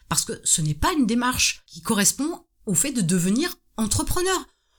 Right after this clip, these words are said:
Vous vendez des produits ou des services, donc vous ne vendez pas vos compétences. Mais certes,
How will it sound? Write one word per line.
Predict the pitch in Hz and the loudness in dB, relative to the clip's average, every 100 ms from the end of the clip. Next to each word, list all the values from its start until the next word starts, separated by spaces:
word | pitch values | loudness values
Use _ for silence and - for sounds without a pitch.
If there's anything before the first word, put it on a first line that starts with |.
| _ | _
Vous | 175 254 | 0 2
vendez | 262 214 311 190 | 2 0 -4 -4
des | 220 | -4
produits | 220 190 190 302 - _ - | -2 -2 -2 -4 -8 _ 0
ou | 240 | 2
des | |
services, | 262 - 180 165 | 4 2 0 -8
donc | - 175 | -2 -2
vous | 165 | 2
ne | 226 | 2
vendez | 196 269 269 | 4 2 2
pas | 247 277 | 2 0
vos | 254 233 | -2 -2
compétences. | 220 208 202 151 151 - - _ - | -4 -2 -2 -2 -2 -2 -6 _ -4
Mais | 139 | 0
certes, | - 190 220 - | 2 0 -4 -8